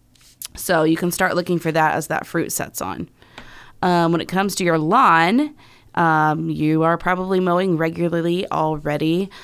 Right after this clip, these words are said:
Um, you're gonna wanna mow high, um, it, unless there are excessive leaf lawn clippings on the lawn. So if you have a lot of that, um,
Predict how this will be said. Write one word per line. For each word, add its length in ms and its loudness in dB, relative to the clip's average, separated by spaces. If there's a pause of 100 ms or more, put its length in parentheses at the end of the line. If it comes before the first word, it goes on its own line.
(200)
Um, 320 -2
you're 120 -4
gonna 140 -2
wanna 200 -2
mow 180 -2
high, 640 -2 (480)
um, 400 0 (360)
it, 360 -4 (260)
unless 440 0
there 220 -2
are 60 -12
excessive 640 -4
leaf 320 -2
lawn 220 0
clippings 440 -6
on 140 -6
the 80 -6
lawn. 340 -4
So 140 -6
if 140 -8
you 80 -2
have 160 -2
a 60 0
lot 220 0
of 120 -6
that, 340 -2 (380)
um, 400 -6